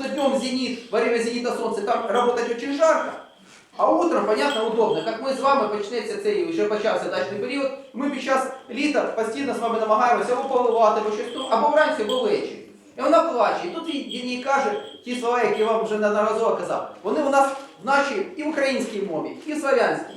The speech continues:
і в російській, ну ті, які ми в загальному вжитку найбільше, найчастіше читаємо Святе Пи-, Письмо. Вони там звучать, е, так, що Марія, да, обращається. Я довожу і кажу вам,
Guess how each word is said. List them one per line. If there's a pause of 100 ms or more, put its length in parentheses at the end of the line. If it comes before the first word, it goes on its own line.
(140)
і
в
російській,
ну
ті,
які
ми (320)
в
загальному
вжитку
найбільше,
найчастіше
читаємо
Святе
Пи-,
Письмо. (280)
Вони
там (120)
звучать, (420)
е,
так,
що
Марія,
да,
обращається.
Я
довожу
і
кажу
вам,